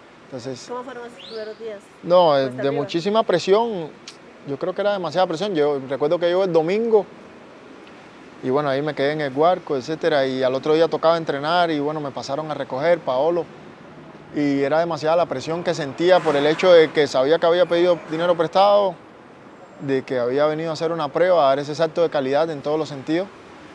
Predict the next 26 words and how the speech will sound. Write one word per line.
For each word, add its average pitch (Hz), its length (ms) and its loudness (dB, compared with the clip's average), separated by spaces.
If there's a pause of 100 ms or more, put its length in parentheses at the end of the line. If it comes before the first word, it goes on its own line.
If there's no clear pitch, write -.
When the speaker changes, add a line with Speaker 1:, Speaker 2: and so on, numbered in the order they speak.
(140)
Speaker 1:
y 220 160 0
que 269 120 -2
también 202 480 2
me 233 120 0
presionaba 170 500 -2
mucho 202 280 -4
el 190 80 4
hecho 196 280 2
de, 180 160 2 (140)
de 151 100 2
al 143 140 2
club 185 220 4
al 196 80 0
que 185 120 2
venía, 165 420 2 (320)
que 127 120 -10
no 131 100 -8
era 147 140 -2
cualquier 151 380 -2
club, 170 280 0 (180)
no 135 80 -8
era 139 120 -2
cualquier 156 320 -2
institución, 151 500 -4
era 139 140 -2
Cartaginés, 143 680 -2